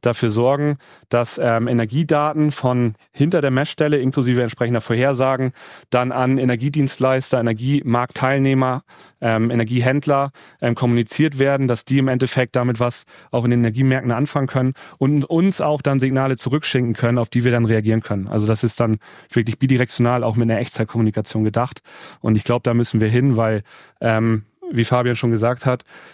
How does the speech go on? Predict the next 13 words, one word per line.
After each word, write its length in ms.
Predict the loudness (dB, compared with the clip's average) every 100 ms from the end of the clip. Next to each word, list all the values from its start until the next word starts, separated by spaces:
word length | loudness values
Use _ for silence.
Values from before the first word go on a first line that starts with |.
| _
äh, 160 | -2
die 140 | 2 2
erneuerbare 460 | 2 2 0 0
Energieerzeugung, 640 | 0 0 0 0 0 0 0
die 300 | 0 -2 0
wird 160 | 0 2
immer 200 | 0 2
volatiler 600 | 2 0 0 2 2 2
und 120 | 0
das 140 | 0
ist 140 | -2 0
eben 180 | 0
kurzfristig. 800 | 0 0 -2 -2 -4 -2 -2 -2